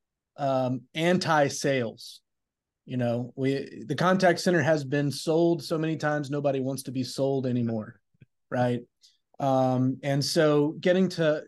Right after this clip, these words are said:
kind of start from scratch into the industry, knowing that I don't really know anything about how it works,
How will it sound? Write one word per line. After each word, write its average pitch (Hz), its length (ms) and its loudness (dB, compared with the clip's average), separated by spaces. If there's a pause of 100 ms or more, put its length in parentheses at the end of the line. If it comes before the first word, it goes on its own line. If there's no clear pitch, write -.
kind 170 180 -4
of 135 200 -4
start - 440 4
from 147 140 -2
scratch 147 520 2
into 151 220 -4
the 135 160 -4
industry, 135 680 -2 (260)
knowing 165 360 4
that 147 100 4
I 139 80 4
don't 147 240 0
really 151 240 0
know 135 280 0
anything 139 300 -6
about 127 200 -4
how 120 160 -4
it 117 100 -8
works, 156 640 0